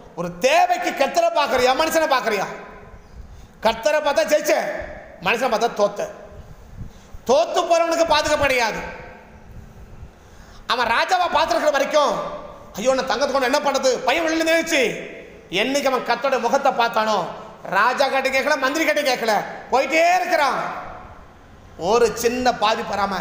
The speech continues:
கர்த்தர் பத்திரமான கொண்டு போய் சேர்த்தான். ஏன்? அவன் கர்த்தருடைய முகத்தை பார்த்தான்.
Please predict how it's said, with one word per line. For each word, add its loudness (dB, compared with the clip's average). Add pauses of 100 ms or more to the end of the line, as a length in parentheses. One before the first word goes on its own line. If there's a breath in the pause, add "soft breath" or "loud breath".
(380)
கர்த்தர் 0
பத்திரமான -2
கொண்டு -8
போய் -6
சேர்த்தான். -8 (680)
ஏன்? 0 (840)
அவன் -8
கர்த்தருடைய 0
முகத்தை -4
பார்த்தான். -12